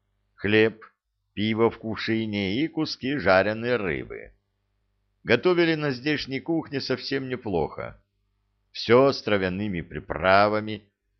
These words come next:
Сначала непривычно, а потом мне начало нравиться.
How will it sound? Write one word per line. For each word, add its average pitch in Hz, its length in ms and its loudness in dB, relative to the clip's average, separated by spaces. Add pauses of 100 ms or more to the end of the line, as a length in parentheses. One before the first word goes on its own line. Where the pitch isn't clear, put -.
(140)
Сначала 165 440 2
непривычно, 156 840 0
а 107 60 2
потом 147 400 -2
мне 147 120 -6
начало 143 400 -2
нравиться. 73 720 -2